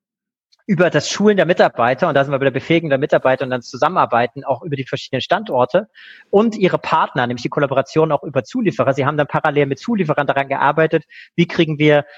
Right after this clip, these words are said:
ähm, recycelfähiges Nylon produziert, weil das derzeit nur oder bis zu dem Zeitpunkt nur im Down gecycelt wurde oder neu hergestellt wurde,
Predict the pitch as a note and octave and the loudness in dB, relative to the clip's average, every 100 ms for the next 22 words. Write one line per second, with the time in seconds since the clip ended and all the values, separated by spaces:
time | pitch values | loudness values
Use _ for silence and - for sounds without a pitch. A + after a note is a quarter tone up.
0 | - _ D3 C#3 C#3 D3 D#3 F3 F3 F#3 | -20 _ 0 0 0 -2 0 0 0 -2
1 | - D3+ C#3+ B2 C3+ D#3+ G#3+ E3 D3+ B2+ | 2 2 2 0 0 0 2 -2 -2 -6
2 | A#2 A#2 - B2 - B2+ B2 B2+ - C#3 | -6 -10 -10 -12 -4 -2 0 -2 0 0
3 | - C#3 C3 C3+ C3 B2+ C3 B2+ A#2 A#2+ | 2 0 0 2 2 2 0 -2 -4 -8
4 | B2+ C3 C3 - - C3+ - B2+ C#3 C#3 | -6 -6 -6 -12 -2 -2 -2 -6 0 0
5 | C#3 C3 A#2+ C3 D3+ D3+ D#3 D3+ - D3+ | 0 -4 -2 -2 -2 -2 -2 0 0 0
6 | C#3 C3+ C#3 C#3 E3+ E3 - C3+ A#2 A#2+ | 0 2 2 4 2 0 0 -2 0 -2
7 | B2+ F3+ | 2 2